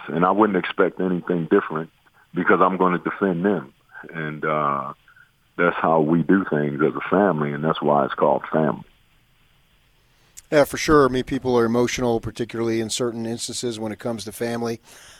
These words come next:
Speaker 2: I think, Coach, quite frankly, for me, I don't know that I'm in the position to evaluate you as a receivers coach. <laughs> I don't really have any expertise on that. But doing, going back to our time at B Y U and then at Utah, if I evaluate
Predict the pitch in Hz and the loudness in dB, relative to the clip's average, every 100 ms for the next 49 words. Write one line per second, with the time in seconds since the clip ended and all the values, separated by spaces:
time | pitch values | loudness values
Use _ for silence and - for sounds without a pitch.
0 | _ 160 147 - 180 - 147 139 131 - | _ 0 0 2 0 0 2 2 2 0
1 | 156 151 - 139 135 127 - 117 113 131 | 2 2 0 -2 0 -4 -4 -6 -2 0
2 | 135 135 - - - - 170 156 147 135 | 0 -2 -8 -20 -18 -6 -2 2 4 4
3 | 135 131 127 117 - 107 120 - 113 120 | 4 4 2 -2 -4 -2 -2 -2 -4 -2
4 | 107 104 113 117 113 117 117 110 120 120 | -2 0 0 0 0 -2 -4 -4 -4 -2
5 | 117 113 104 107 - 127 110 107 - 120 | -2 -4 -8 -8 -4 -4 -6 -8 -6 -4
6 | 113 - - 143 127 113 123 117 110 110 | -4 -4 -6 -4 -4 -4 -6 -4 -4 -6
7 | 110 110 110 - 107 101 - 117 - 107 | -6 -6 -6 -8 -10 -12 -10 -8 -8 -8
8 | 107 107 107 - - - _ 127 120 - | -8 -8 -10 -16 -20 -20 _ 4 4 4
9 | 135 127 120 110 131 131 123 123 - 113 | -2 0 -2 -2 -2 0 2 0 0 -4
10 | 107 101 120 117 104 113 110 107 110 117 | -4 -4 -6 -6 -8 -8 -6 -6 -6 -4
11 | 113 110 110 101 113 131 123 110 123 117 | -4 -6 -8 -8 -6 -6 -4 -6 -6 -6
12 | 110 131 135 123 117 117 | -2 0 0 0 -2 -4